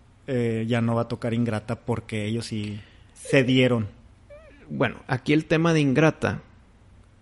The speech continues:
Speaker 2: como en el tema de Puto, iba me-, iba hacia otro nivel en-, entre líneas. El
Speaker 1: Ujú.
Speaker 2: tema de Café Tacuba con su canción de Ingrata sí es en contra de ella. O sea, de la
Speaker 1: Sí.
Speaker 2: mujer.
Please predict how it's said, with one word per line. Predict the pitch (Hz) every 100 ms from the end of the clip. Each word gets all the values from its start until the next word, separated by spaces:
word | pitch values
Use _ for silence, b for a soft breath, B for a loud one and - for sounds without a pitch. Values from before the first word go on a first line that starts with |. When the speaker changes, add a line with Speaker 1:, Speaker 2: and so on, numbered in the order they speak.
| - -
Speaker 2:
como | 147 143
en | 139
el | 127
tema | 151 196
de | 185
Puto, | - 165 - 117
iba | 123 143
me-, | 156 139
iba | 131 131 151
hacia | 147 - 117
otro | 120 - 151
nivel | 143 120 117 127 131 -
en-, | - 139
entre | 131 123 120
líneas. | 117 135 110 107 - - - _ -
El | 113
Speaker 1:
Ujú. | 110
Speaker 2:
tema | 113 123
de | 139
Café | 143 120
Tacuba | 117 143 135 127
con | 135 127
su | 117
canción | 117 110
de | 127
Ingrata | 120 113 -
sí | 120 - 104
es | 107
en | 139
contra | - 110 104 131
de | 120 107
ella. | 117 110 - - -
O | 120
sea, | 110
de | 107 104
la | 107
Speaker 1:
Sí. | 107
Speaker 2:
mujer. | 123 120 120